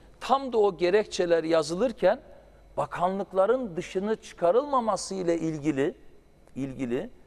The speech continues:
e, hukuk, hak, e, kanun net iken engelli, kısıtlı, zihinsel engelli,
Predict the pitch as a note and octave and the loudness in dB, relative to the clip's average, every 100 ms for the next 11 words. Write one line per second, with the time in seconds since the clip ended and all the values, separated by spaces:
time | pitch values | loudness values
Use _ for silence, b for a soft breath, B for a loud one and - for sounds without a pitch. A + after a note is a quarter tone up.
0 | b b b b b - B2+ C3+ C3+ C3+ | b b b b b -6 0 2 2 0
1 | C3 C#3+ - G3+ F3 - D#3 F3+ - - | -2 -4 -2 -2 -2 0 0 0 -8 -16
2 | C3 B2+ B2 D3+ E3+ F3+ E3+ C3+ A#2+ F3 | -8 -6 -4 2 2 2 -4 -8 -2 0
3 | C4 G#3 D#3 A#2 C#3 - - - b b | 0 0 -6 -4 -4 -6 -20 -20 b b
4 | b b b b b - D#3+ F#3+ F#3+ G#3 | b b b b b 2 2 4 4 4
5 | G#3+ A3 D#3+ - - - F3+ - G3+ - | 4 0 -2 -16 -18 -2 0 4 2 2
6 | G3 G#3+ - - - G#2+ E3+ F#3 F#3+ - | 4 4 2 -14 -14 -4 -2 0 2 2
7 | G3+ G3 G3 G3+ G3+ G3 G3 | 4 2 2 2 2 2 2